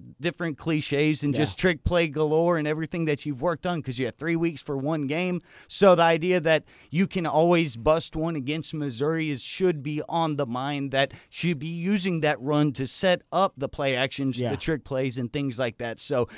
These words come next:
Speaker 1: it's a good setup if you're gonna be able to find a way to beat a team that maybe is overall more talented than you and win more downs than you, which is odd, because that's sorta how Texas has been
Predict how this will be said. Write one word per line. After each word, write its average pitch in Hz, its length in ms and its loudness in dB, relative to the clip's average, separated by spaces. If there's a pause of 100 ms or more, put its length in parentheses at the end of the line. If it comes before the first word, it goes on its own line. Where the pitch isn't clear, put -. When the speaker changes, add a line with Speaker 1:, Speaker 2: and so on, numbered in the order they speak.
(100)
Speaker 1:
it's 165 180 0
a 220 40 -4
good 226 180 2
setup 214 360 4
if 165 160 -6
you're 165 120 -2
gonna 170 220 0
be 156 140 -2
able 156 140 0
to 151 60 2
find 156 280 -2
a 151 40 -2
way 151 200 2
to - 100 -10
beat 135 200 -4
a 131 60 -4
team 151 280 -2
that 139 160 -2
maybe 165 420 -4
is 143 160 -6
overall 143 540 2 (260)
more 165 160 4
talented 160 600 -2
than 147 180 0
you 147 160 0
and 139 160 0
win 151 220 0
more 151 260 -2
downs 143 520 -6
than 131 180 -2
you, 127 120 0
which 127 220 -4
is 113 120 -10
odd, 143 340 0
because 131 240 -8
that's 127 180 -8
sorta 143 280 -4
how 127 260 -4
Texas 139 380 -8
has 131 200 -8
been 117 440 -6